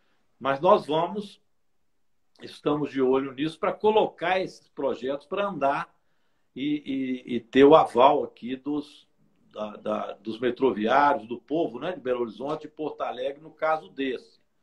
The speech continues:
Então, funciona desta forma lá. Então, apresentamos este projeto. Agora, é, o, o que ficou também muito claro aqui é que o governo larga de fazer investimento há muito tempo.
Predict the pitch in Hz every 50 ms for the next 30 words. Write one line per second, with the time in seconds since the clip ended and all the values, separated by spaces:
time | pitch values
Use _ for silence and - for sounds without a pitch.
0 | _ _ _ _ _ _ _ _ _ - 180 214 208 - - - 226 208 - -
1 | 202 202 214 220 220 220 202 196 185 - - 226 208 - - - 160 165 170 170
2 | 175 185 156 123 101 90 - _ 151 156 156 - 208 190 170 202 190 - - _
3 | 165 160 170 185 180 160 170 180 160 - - _ - 180 175 147 - 95 85 -
4 | - - _ _ _ _ _ _ _ _ _ _ _ _ _ - 180 180 175 185
5 | 185 202 - - - _ _ _ _ _ _ _ _ _ _ _ 151 151 151 147
6 | 143 139 135 131 127 127 123 117 117 120 - _ _ _ _ _ _ _ _ _
7 | _ _ _ _ _ _ _ _ _ _ _ _ _ - 156 165 202 226 254 247
8 | - - 220 220 - - 240 233 - - 220 - - - 196 190 185 185 175 160
9 | 151 151 151 151 165 196 202 - - - - - 143 139 131 127 117 110 107 -
10 | - 180 175 147 104 - _ _ _ - 156 156 - 220 214 214 208 165 135 165
11 | 190 208 220 220 226 - - - _ _ 175 185 208 226 240 226 214 214 175 160
12 | 147 147 - - 151 139 - 147 156 147 143 151 143 - - - 139 151 175 190
13 | 185 214 196 196 196 208 208 - _ _ 190 175 175 180 180 - _